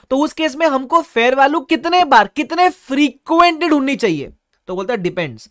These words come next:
अगर एसेट के वैल्यू में चेंजेस significant and volatile है, मतलब एसेट के वैल्यू में चेंजेस बहुत फ्रीक्वेंटली होते हैं, तो साल में एक बार ढूंढ लेना चाहिए। और अगर आपके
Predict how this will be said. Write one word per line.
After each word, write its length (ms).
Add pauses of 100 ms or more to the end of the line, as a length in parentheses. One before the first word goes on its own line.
(480)
अगर 300
एसेट 280
के 120
वैल्यू 240
में 100
चेंजेस 580 (280)
significant 760 (100)
and 100
volatile 400
है, 280 (380)
मतलब 260
एसेट 220
के 120
वैल्यू 200
में 80
चेंजेस 280
बहुत 120
फ्रीक्वेंटली 480
होते 220
हैं, 100 (460)
तो 80
साल 320
में 100
एक 300
बार 100
ढूंढ 160
लेना 200
चाहिए। 320 (1000)
और 140
अगर 320 (180)
आपके 320